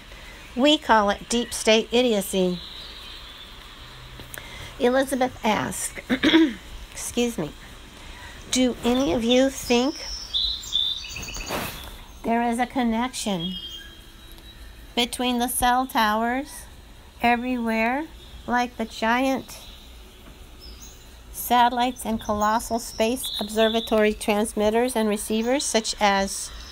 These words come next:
the many here in Peru and around the world, and tied together to form the matrix that is forming a grid around the earth and all of us on it?"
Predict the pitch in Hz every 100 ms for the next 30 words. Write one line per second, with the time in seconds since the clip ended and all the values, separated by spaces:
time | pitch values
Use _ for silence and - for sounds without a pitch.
0 | - - - - - - - - - 214
1 | 202 214 220 226 220 214 208 226 - 202
2 | 190 202 254 302 - - - - - 214
3 | 180 175 180 175 185 185 190 220 175 175
4 | 185 - - - - 247 254 - 226 226
5 | 233 233 226 220 214 214 196 190 208 -
6 | 240 - 220 202 - - 196 202 226 202
7 | 185 - 185 208 240 208 190 190 180 170
8 | 185 262 - - - - - - - 202
9 | 190 - - 202 202 208 202 208 202 -
10 | - 185 180 254